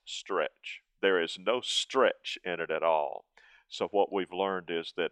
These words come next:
in order to accommodate a grade change or any change in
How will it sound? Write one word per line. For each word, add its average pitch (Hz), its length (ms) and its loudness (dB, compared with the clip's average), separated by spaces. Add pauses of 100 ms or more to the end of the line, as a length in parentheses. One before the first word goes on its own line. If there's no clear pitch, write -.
in 90 160 -4
order 98 340 0 (140)
to 85 160 -6
accommodate 90 800 0 (200)
a 80 160 -6
grade 101 420 0
change 95 800 -8
or 78 260 -8
any 90 200 -12
change 90 420 -6
in 82 60 -16